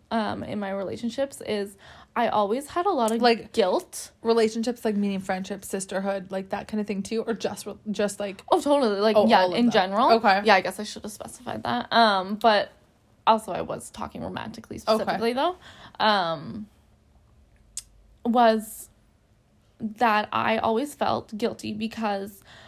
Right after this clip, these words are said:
Speaker 1: I love my alone time and I love literally sitting and cuddling my dogs and watching trashy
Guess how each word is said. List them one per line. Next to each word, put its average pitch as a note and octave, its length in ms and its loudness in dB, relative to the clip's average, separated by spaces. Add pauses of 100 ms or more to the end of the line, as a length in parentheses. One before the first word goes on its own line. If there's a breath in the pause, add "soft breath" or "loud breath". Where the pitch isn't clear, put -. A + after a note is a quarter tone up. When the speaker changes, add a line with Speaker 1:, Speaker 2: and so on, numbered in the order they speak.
(400 loud breath)
Speaker 1:
I G3+ 600 -2 (280)
love G#3+ 420 0
my A3 140 0
alone G#3+ 380 -4
time C#4+ 380 -4
and A3+ 160 0
I G#3+ 120 4
love G#3 460 -2 (840 soft breath)
literally A3+ 680 0
sitting A3+ 760 -2
and G#3 340 -2 (180)
cuddling G3+ 380 -2
my G3+ 120 -4
dogs G#3+ 360 0
and G#3+ 180 0
watching G#3 600 -6
trashy A2+ 680 -8